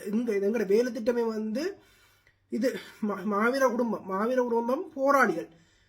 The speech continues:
அவர்களோட தான் நாங்கள் பயணித்து கொண்டு இருக்கிறோம். உங்களை நாலு வருஷமா எங்களோட வீடியோக்கள், காணொளிகளை முதல்ல பாருங்க. இதுல வந்து ஒரு வரிக்குட்டி வந்து எழுதி இருந்துச்சு, "நீங்களே ஏன் துவாரா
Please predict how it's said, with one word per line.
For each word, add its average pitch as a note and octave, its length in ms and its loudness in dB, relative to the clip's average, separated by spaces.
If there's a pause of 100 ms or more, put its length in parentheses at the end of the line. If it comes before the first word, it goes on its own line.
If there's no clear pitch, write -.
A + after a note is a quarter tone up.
(160)
அவர்களோட B3 460 6
தான் C4 160 4
நாங்கள் A#3+ 180 6
பயணித்து A3 260 0
கொண்டு G#3 140 4
இருக்கிறோம். F#3 260 0
உங்களை G#3+ 240 2
நாலு G#3+ 240 4
வருஷமா F#3+ 340 0
எங்களோட G3 240 -2
வீடியோக்கள், G#3+ 460 -2
காணொளிகளை A#3 500 -2
முதல்ல A#3 300 -2
பாருங்க. A3 300 2
இதுல A3+ 200 2
வந்து A3+ 160 0
ஒரு G#3 100 0
வரிக்குட்டி G#3+ 400 -2
வந்து A3 180 2
எழுதி G#3+ 200 2
இருந்துச்சு, G#3 400 0 (540)
"நீங்களே A#3+ 240 4
ஏன் B3 140 0
துவாரா B3 380 2